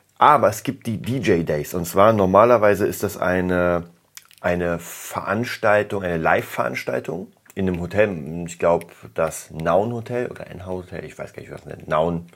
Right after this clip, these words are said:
Auf jeden Fall hier in Berlin in, an der Warschauer Straße. Sehr cooles Musikhotel. Und da waren bisher die letzten beiden D-J Revolution Dinger, äh, Events, aber leider durch Corona hat sich das natürlich jetzt, äh, komplett umgeswitcht und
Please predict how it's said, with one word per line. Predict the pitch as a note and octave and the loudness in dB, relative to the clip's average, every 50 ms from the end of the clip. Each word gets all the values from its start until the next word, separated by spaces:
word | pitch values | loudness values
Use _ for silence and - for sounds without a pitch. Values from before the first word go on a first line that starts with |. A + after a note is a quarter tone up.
| - - | -10 -8
Auf | - - A2 | -2 4 4
jeden | A#2 A2+ | 4 4
Fall | A2 - G#2 F#2 F#2 F2+ | 4 2 4 4 4 4
hier | - - - G2+ G2 | 0 -2 -2 -2 -2
in | F#2 | 0
Berlin | E2+ F2+ F2 E2+ E2+ F2+ F#2+ G2 G2+ G2+ G#2 - - - - - - - - _ _ - - | 0 0 0 -2 -2 -4 -4 -6 -6 -8 -12 -18 -20 -20 -20 -20 -20 -20 -20 _ _ -14 -8
in, | - E2+ E2+ E2+ E2+ E2 E2 E2+ E2 D#2+ | -6 -4 -2 -2 -2 -2 -2 -4 -6 -8
an | - F2 F2 | -6 -6 -4
der | E2+ D#2+ D2+ | -2 0 0
Warschauer | E2+ E2+ - - F2 E2+ D#2 | -2 -2 -2 -4 -6 -6 -6
Straße. | - - - D#2+ F2 G2 - A2+ A2 G#2 - | -6 -4 0 0 0 0 0 -4 -4 -4 -6
Sehr | - D2+ F2 E2 | -4 -4 -4 -4
cooles | - - - F2+ E2 - | -4 -4 -8 -8 -8 -6
Musikhotel. | F2+ E2+ E2+ D#2+ G#2 - - - - - - G2+ G2 F#2+ | -8 -8 -8 -8 -8 -10 -8 -8 -8 -4 -2 0 0 0
Und | F2+ E2+ E2 | -2 -2 2
da | F2 E2+ F2 F2 E2+ - - - - _ - | 4 4 4 4 0 -4 -16 -20 -20 _ 0
waren | D#2 F2 E2+ F2 F2 | 2 4 4 4 2
bisher | E2 E2 - - F2 E2 | -2 -6 -4 -4 -4 -4
die | E2 | -2
letzten | E2 F2 F2 - - - D#2+ D2 | -2 -2 -2 -4 -6 -12 -6 0
beiden | E2 E2 F2 F#2+ G2+ G#2+ | 2 4 4 4 2 0
D-J | G#2+ A2 G2 G#2+ G#2+ | -4 -4 -2 0 0
Revolution | G#2 G#2 G2 G2 G2+ G2+ - - A2 G2+ F#2+ E2+ | 0 0 0 -2 -6 -6 -6 -6 -8 -6 -4 -4
Dinger, | F#2+ F#2 G#2 G#2+ G#2+ A#2 A#2 - - - - - - - _ _ - | -2 0 2 2 2 0 -2 -6 -20 -20 -20 -20 -20 -20 _ _ -4
äh, | F2 F2 F2 - | -2 -2 0 0
Events, | F#2 F2 E2 F#2 F#2+ A2 A2+ - - | -2 0 2 2 2 2 -2 -6 -2
aber | - E2+ F2+ G2 G2 G2 G2+ G#2 G#2 - - | 2 4 4 6 6 6 6 4 4 0 -4
leider | - D#2+ E2 E2 F2 F2 F#2 F2+ E2+ | -6 -2 0 0 2 2 2 2 2
durch | E2+ E2+ E2+ - | 0 -6 -8 -10
Corona | - - E2 E2 F2+ F2+ F2+ E2 | -14 -12 -10 -8 -6 -6 -6 -8
hat | E2+ E2 | -8 -12
sich | - F#2 F2+ | -12 -16 -16
das | F2 E2 - | -16 -14 -12
natürlich | F2+ D#2+ - - - E2+ E2+ E2 E2+ - | -12 -14 -12 -10 -8 -8 -8 -8 -8 -8
jetzt, | E2 D#2+ - - - - - | -8 -8 -8 -12 -18 -16 -12
äh, | - E2 D#2+ | -8 -6 -6
komplett | D#2 - - D#2+ - E2+ E2 - | -6 -8 -10 -4 -4 -4 -4 -2
umgeswitcht | - G2+ A2 A2 G#2+ G#2+ - - G#2+ A2 A2+ - - - | -4 -2 0 0 -2 -2 -2 -4 -4 -4 -4 -6 -8 -4
und | - F#2 F#2+ F#2+ F#2+ - | -2 -2 -2 -2 -4 -10